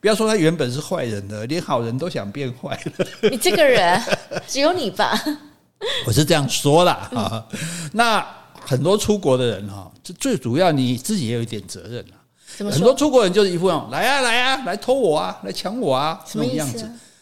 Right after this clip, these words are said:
Speaker 1: 就是你，譬如说你带一个又大又鼓又明显的钱包，就塞在你那男生的裤子后口袋里面，招摇过市。
Speaker 2: 哦，你说男生的钱包
Speaker 1: 对啊，
Speaker 2: 塞在后面吗？
Speaker 1: 对不对？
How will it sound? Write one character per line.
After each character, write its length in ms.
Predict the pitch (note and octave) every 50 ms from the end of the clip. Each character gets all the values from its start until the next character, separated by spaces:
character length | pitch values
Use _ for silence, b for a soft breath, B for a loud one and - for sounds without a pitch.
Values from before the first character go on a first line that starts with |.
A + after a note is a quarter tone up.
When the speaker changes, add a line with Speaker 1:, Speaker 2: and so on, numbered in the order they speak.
| B B
Speaker 1:
就 120 | - D#4+
是 260 | D4+ - D#4 D4+ - - - - - _ _ _ _ _ _ _
你， 440 | - E3+ F3 E3+ E3 D#3+ D3+ D3 D#3 -
譬 80 | G#3 B3
如 60 | A3+
说 120 | A3 G#3+
你 140 | G3+ F3 D3
带 200 | B2+ - E3 D#3+
一 60 | E3+
个 100 | D3+ D#3
又 280 | D3+ F3+ G3+ G3 F3 D3+
大 260 | - F#3 D#3+ C#3+ C#3+
又 180 | D#3 F3+ F3 D#3
鼓 300 | C#3+ - - A#2 F2+ A2+
又 160 | F3 F3+ D#3
明 200 | C#3 C3+ C3+ D#3
显 180 | D#3 C#3 A2+
的 100 | G2+ G#2+
钱 200 | G#2 - - A2 G#2+ G#2+
包， 240 | - A2+ G#2+ A#2+ A#2+ - - _ _ _ _ _ _ _ - -
就 80 | A3+
塞 240 | G#3 - - A3 G3+
在 200 | G3 F#3+ G#3 F#3
你 160 | D#3 C#3 B2+
那 120 | B2+ D3+ E3+
男 200 | D#3 C#3 C#3 C#3+
生 120 | C#3 D#3+ D3+
的 80 | D3+
裤 180 | C#3+ - F#3+ D#3+
子 160 | C3 - A#2+
后 180 | A2 C#3 D3 C3+
口 160 | - - F#2+
袋 200 | G2+ - B2+ A#2
里 120 | G2+ F2
面， 260 | F2+ G#2+ A2+ G#2+ G2 D#3 -
招 120 | - D#3
摇 60 | E3
过 80 | F#3 B3+
市。 60 | B3+
Speaker 2:
哦， 40 | A#3
你 60 | A#3
说 120 | - D4 C#4+
男 180 | C#4+ A#3+ G#3+
生 160 | A3+ A#3+ B3+
的 100 | A#3+ A#3+
钱 240 | G#3+ - - G3+ F#3+ G3
包 120 | - A3
Speaker 1:
对 220 | A3 A#3 A3+ A3 G#3+
啊， 240 | G#3+ G#3 G#3 G#3 G#3
Speaker 2:
塞 80 | G#3
在 120 | B3+ A#3 A#3
后 180 | C4 B3 A3+
面 0 |
吗？ 60 | A3
Speaker 1:
对 80 | A3 G#3+
不 60 | A3
对？ 320 | G3+ G#3+ G3+ F3+ D#3 -